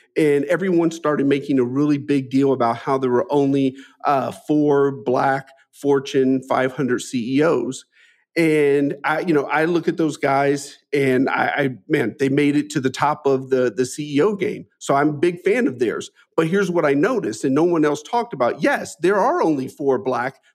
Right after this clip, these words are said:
Fortune five hundred C E Os. But here's what I noticed.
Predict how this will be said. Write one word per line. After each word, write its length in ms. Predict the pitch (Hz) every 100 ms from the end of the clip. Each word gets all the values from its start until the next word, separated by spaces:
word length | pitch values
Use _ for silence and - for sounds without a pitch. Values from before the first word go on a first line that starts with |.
| _
Fortune 360 | 147 135 143
five 180 | 131 123
hundred 220 | 147 123
C 260 | 107 139 123
E 80 | 117
Os. 180 | 101 - _ _ _
But 80 | 180
here's 240 | 175 208
what 140 | 180 175
I 140 | 240
noticed. 460 | 262 127 98 69